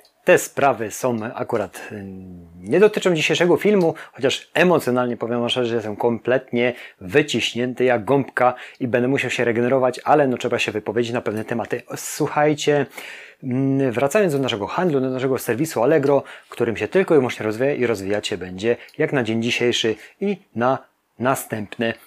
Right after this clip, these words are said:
miesiące. Oczywiście wiadomo, że wszystkie przykłady, które ja Wam przedstawiam, doświadczyłem ja, doświadczam ucząc się i przekazując Wam tą wiedzę najlepiej jak tylko potrafię. Też mu-, trzeba się czasami odnieść do komentarzy, jeżeli się powtarzają. No i także, więc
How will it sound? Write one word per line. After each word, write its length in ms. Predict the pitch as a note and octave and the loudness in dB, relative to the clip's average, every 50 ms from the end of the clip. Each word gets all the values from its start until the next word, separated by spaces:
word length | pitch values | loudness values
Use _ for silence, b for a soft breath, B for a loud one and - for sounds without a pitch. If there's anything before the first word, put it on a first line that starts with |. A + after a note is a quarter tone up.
| _ - | _ -12
miesiące. 800 | G#2 G#2+ A2+ A#2+ A2 - - - B2+ A#2 A2 G2+ F#2 - - G2+ | -6 -4 -2 0 0 0 0 0 0 -2 -2 -4 -6 -8 -8 -6
Oczywiście 600 | A#2 - - F3+ E3+ F#3 - - - F3 E3 C#3+ | -6 -4 -4 -2 0 0 -2 0 2 2 2 2
wiadomo, 840 | C3+ A#2 C3+ D3 D#3+ D#3 D3 C3 C3 B2 C#3+ E3+ E3 C3 G#2 F#2 E2+ | 0 -2 0 2 2 2 2 0 -2 0 2 2 4 2 0 -2 -4
że 180 | - - - - - - - - | -6 -8 -8 -10 -14 -16 -8 -4
wszystkie 300 | - - D3+ D3+ - C#3+ | -2 -2 -2 0 -2 -4
przykłady, 340 | - - - F3 C#3 G#2+ | -4 -2 0 0 2 0
które 200 | G2+ - - G2 | 0 -2 -6 -8
ja 120 | F#2 F#2+ A2 | -6 -4 -2
Wam 140 | C#3+ E3+ D#3 | -2 -2 -2
przedstawiam, 540 | - D#3 C#3+ - - - C#3+ C3 C3+ C3 | -2 -6 -6 -6 -4 -4 -2 0 0 0
doświadczyłem 680 | B2 A#2+ A#2 - - A#2+ - - - B2 G#2+ G#2 F#2+ F2+ | 0 -2 -2 -4 -6 -8 -8 -6 -4 -4 -4 -4 -4 -8
ja, 260 | F2 G2 G#2 B2 D3 B B B B B | -8 -8 -8 -8 -8 B B B B B
doświadczam 540 | A#2+ A2+ A2 - - A#2+ A2+ - - B2 A#2 A#2+ | -4 -2 -2 -2 -2 -2 -4 -2 -2 -4 -2 -2
ucząc 320 | B2+ B2+ - D#3+ C#3+ - | -4 -2 -2 -2 -4 -4
się 120 | - - | -4 -4
i 80 | D#3 D#3 | -4 -4
przekazując 520 | - - - - B2 G#2+ B2 C3 C3+ C3 | -4 -6 -4 -2 0 0 2 0 0 0
Wam 180 | - C3 B2+ C3 | -2 -2 -2 -2
tą 220 | - - B2+ A#2+ | -2 -2 -2 -2
wiedzę 460 | G#2+ A2+ B2+ C3 A#2+ G#2 G#2 B2 B2 A#2+ B B B B B B B B B _ _ _ _ _ _ _ - | -2 2 2 2 2 2 2 0 0 -2 B B B B B B B B B _ _ _ _ _ _ _ -6
najlepiej 540 | B2 D3 F3 C#4 D4 B3+ D#3 - - C3 C3 | -2 2 2 4 4 4 4 2 2 0 0
jak 100 | B2 - | 0 0
tylko 200 | - - - - | -4 -6 -6 -4
potrafię. 600 | - A2 - - A2 G#2 - - G#2+ A2 A#2+ A#2+ B B B B _ _ _ - | -4 -4 -4 -2 -4 -4 -2 -2 -2 -2 -2 -6 B B B B _ _ _ 2
Też 280 | - G3 G#3 G3 - | 4 4 4 4 2
mu-, 220 | E3+ F3 F3+ F3 D#3+ | 0 0 0 0 -2
trzeba 240 | - - D#3+ E3 | -2 -2 0 0
się 100 | D#3 - | 0 -2
czasami 320 | - D#3 C#3+ - D#3 C#3+ B2+ | -4 -4 -2 0 0 0 0
odnieść 240 | B2 C#3+ D3 C3+ A#2+ | 0 0 0 0 0
do 80 | A#2+ | 0
komentarzy, 560 | - - G#2 G#2 G#2 - - F3+ E3 D3+ E3 D#3 B B B B | -2 -4 -8 -8 -4 0 0 0 2 2 0 -2 B B B B
jeżeli 200 | A#2+ C3 D3 C#3 | -2 0 0 0
się 140 | - D3+ D3 | 0 -2 0
powtarzają. 680 | - C#3 - - - - A#2 A#2 C3+ B2 A#2+ A2 F#2+ G2 | -2 -2 -4 -4 -4 -4 -2 0 2 2 2 0 -2 -4
No 80 | A2 A#2+ | -6 -6
i 40 | C3 | -2
także, 420 | - D#3+ C#3 C3+ C#3 D#3 D3+ D3 | -2 -2 0 2 0 0 0 0
więc 280 | C3+ D#3 D#3 D3 D3 | 0 0 -2 -2 -4